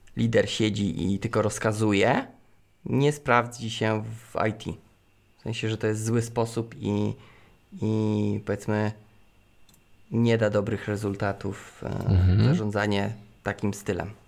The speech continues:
Speaker 2: Dobra, no to ja mam taką teraz trochę, e, poprawcie mnie. Jeśli ktoś jest dobrym liderem, to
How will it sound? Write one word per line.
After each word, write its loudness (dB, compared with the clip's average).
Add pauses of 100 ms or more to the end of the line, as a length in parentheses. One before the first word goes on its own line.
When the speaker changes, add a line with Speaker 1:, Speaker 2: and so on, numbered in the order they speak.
(240)
Speaker 2:
Dobra, 4
no 4
to 2
ja 6
mam 4
taką 4
teraz -2
trochę, 4 (880)
e, 0
poprawcie 4
mnie. 6 (1500)
Jeśli 2
ktoś 2
jest 4
dobrym 6
liderem, 6 (360)
to 6